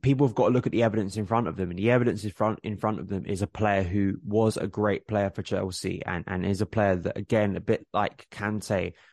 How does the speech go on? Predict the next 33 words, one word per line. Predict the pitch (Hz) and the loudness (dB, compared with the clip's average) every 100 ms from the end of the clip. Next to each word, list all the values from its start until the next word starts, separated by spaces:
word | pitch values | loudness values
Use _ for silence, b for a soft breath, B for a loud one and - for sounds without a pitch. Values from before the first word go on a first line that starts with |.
| b | b
you | - | -8
can | 101 | -2
appreciate | 104 - 127 123 - 110 104 | -2 0 2 2 2 2 2
what | 95 | -2
he's | 107 104 | -2 0
done | 101 101 | 0 -2
for | 92 | -6
the | - | -10
club, | - 113 95 | -2 -2 -2
but | - | -4
there | 104 101 | -2 0
has | 107 107 | 0 -2
to | - | -4
be | 101 | 0
a | 95 | -2
point | 85 110 85 - | 0 0 0 -2
where | 98 | -2
we | 95 | 0
have | 101 95 | 0 -2
a | |
more | 95 92 | -4 -6
serious | - 110 98 95 92 - - b b b b _ | -2 0 2 0 -2 -6 -16 b b b b _
discussion | 104 - 107 98 110 | -6 0 0 2 0
about | 87 82 | 2 2
what's | 110 - | 0 0
actually | 107 - - 107 | -4 -6 -4 -2
happening | 104 - 107 | -2 -2 -4
in | 101 | -4
front | - 98 | -2 -2
of | 71 | 0
us | 98 92 | -4 -2
right | 107 90 - | -2 -2 -2
now. | 110 95 - | -2 -2 -4